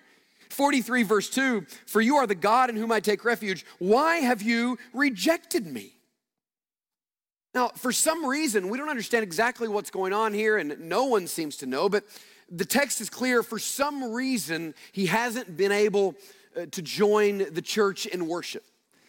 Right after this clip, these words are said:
We know that because of what he says in verses two and three of chapter forty-two. He's been distant. Some people say maybe an extended physical illness, maybe a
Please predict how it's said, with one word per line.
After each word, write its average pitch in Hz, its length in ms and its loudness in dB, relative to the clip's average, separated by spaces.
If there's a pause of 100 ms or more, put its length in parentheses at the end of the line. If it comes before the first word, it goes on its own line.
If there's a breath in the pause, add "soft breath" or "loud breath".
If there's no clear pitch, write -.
(140 soft breath)
We 151 100 -2
know 170 140 4
that 202 180 2
because 185 200 -10
of 151 40 -12
what 151 140 -6
he 143 60 -10
says 165 340 0
in 139 140 -4 (240 loud breath)
verses 131 400 -6
two 160 400 0
and 117 160 -6
three 170 400 -2
of 170 100 -4
chapter 143 340 -2
forty-two. 143 560 -6
He's 160 160 -6
been 131 180 -4
distant. 151 500 -2
Some 151 180 -6
people 147 180 -8
say 156 320 0 (300 loud breath)
maybe 147 140 -2
an 156 80 -4
extended 147 440 -6
physical 139 420 -6
illness, 165 420 -2
maybe 147 260 0
a 127 140 2